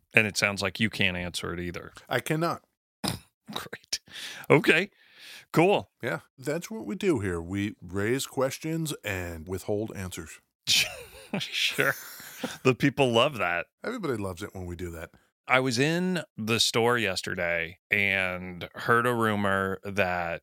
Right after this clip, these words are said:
Speaker 1: Uncle Frank is getting some of those Squires.
Speaker 2: Are you talking about the new Paranormal series?
Speaker 1: Yes.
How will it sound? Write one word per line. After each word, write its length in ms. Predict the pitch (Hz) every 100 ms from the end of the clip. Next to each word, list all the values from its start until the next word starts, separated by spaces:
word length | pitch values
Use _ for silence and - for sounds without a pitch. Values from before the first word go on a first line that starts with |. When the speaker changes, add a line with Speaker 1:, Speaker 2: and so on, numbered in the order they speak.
| _
Speaker 1:
Uncle 280 | 113 113 123
Frank 500 | - 104 98 120 - -
is 160 | 101
getting 360 | 95 101 101 101
some 260 | - 104
of 60 | 98
those 360 | 95 92 90 - -
Squires. 720 | - 123 104 98 85 - - _ _
Speaker 2:
Are 60 | 107
you 80 | 107
talking 220 | 127 113
about 200 | 107 107
the 80 | 101
new 360 | 110 110 104 87
Paranormal 880 | - 117 107 104 107 113 113 110 -
series? 460 | - 131 139 - _ _ _ _
Speaker 1:
Yes. 480 | - 110 107 98 -